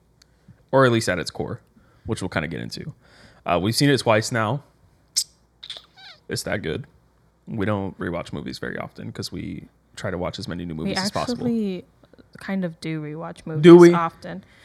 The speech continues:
Speaker 1: Actually, our top three of the year we've watched twice now.
Speaker 2: We
Speaker 1: Each.
Speaker 2: we consistently, like, if we love a movie,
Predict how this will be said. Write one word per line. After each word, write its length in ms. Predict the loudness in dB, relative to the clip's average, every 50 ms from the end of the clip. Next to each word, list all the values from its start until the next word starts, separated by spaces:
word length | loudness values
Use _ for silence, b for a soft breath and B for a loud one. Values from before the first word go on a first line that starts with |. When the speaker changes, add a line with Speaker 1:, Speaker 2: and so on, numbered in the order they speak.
| b 4
Speaker 1:
Actually, 440 | 4 4 4 2 2 2 2 2 2
our 120 | 2 0
top 300 | 2 2 2 2 2 0
three 140 | -2 -2 -2
of 60 | -2 -2
the 80 | -4
year 260 | -4 -4 -4 -4 -6
we've 180 | -8 -10 -10 -8
watched 280 | -8 -8 -8 -10 -10 -10
twice 280 | -10 -10 -10 -10 -12
now. 200 | -12 -12 -12 -14 -16 -18 -20 -20 _ _ _ -20 -18 -12
Speaker 2:
We 360 | -8 -6 -4 -4 -4 -4 -4 -4
Speaker 1:
Each. 340 | -6 -6 -8 -10 -14 -16 b b b b b b _
Speaker 2:
we 80 | -8 -8
consistently, 1200 | -6 -4 -4 -4 -4 -4 -6 -6 -6 -6 -6 -8 -10 -8 -6 -6 -6 -4 -4 -4 -2 -2 -2 -2
like, 280 | -2 -4 -4 -4 -4 -4
if 220 | -4 -4 -2 -2
we 140 | 0 0 2
love 280 | 2 2 2 0 0 0
a 80 | -2
movie, 640 | -2 -2 -4 -4 -4 -4 -4 -4 -4 -4 -6 -6 -8